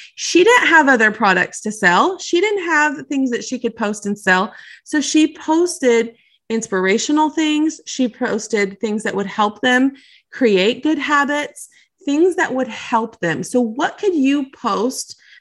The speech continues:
that would be helpful to your audience? Because then they're gonna wanna share it. They're gonna wanna repost it. They're gonna wanna tell their friends about it. They're gonna wanna tag somebody in your post. So think about that, especially when you're, you're new. How can you post consistently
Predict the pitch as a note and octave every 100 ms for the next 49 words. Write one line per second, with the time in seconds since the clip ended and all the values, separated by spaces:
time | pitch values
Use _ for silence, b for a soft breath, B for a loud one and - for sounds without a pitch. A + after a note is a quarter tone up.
0 | - - A#3+ A3+ G#3+ G3+ A3+ - - F#3+
1 | - G#3 G3 F#3+ E3 E3+ D#3+ D3+ - B
2 | B - A#3+ B3+ G3+ A#3 A#3+ A#3+ A#3+ G#3+
3 | G3 F#3+ - G#3+ G3+ E3+ - G#3+ A3+ B3
4 | A3+ G3+ F3 G3+ A3 A3 G3 - E3 G3
5 | A3 B3+ B3+ A3+ G3+ G#3+ G3 G3+ G3 F#3+
6 | F3 E3 D#3+ D#3+ - B B G#3+ B3 D4
7 | D4 C#4 C4+ A#3 A#3 A3+ G#3 F#3+ E3+ E3+
8 | E3+ E3 - F3+ D#3+ - _ B B -
9 | C4 C4 D4 G#4 G#4+ G4 F#4+ B3+ G#3 -
10 | G#3+ - B3 - D#4+ D#4+ D4 D4 C#4 -
11 | B B _ G#3+ A#3 A#3 A#3 A3+ B3+ D#4
12 | F#4+ - - A3 C4 D4 F4 G4 F#4+ F#4
13 | F4+ - B3+ A#3 - - D#4 - A#3 -
14 | F#3+ E3 F3 G#3+ F4+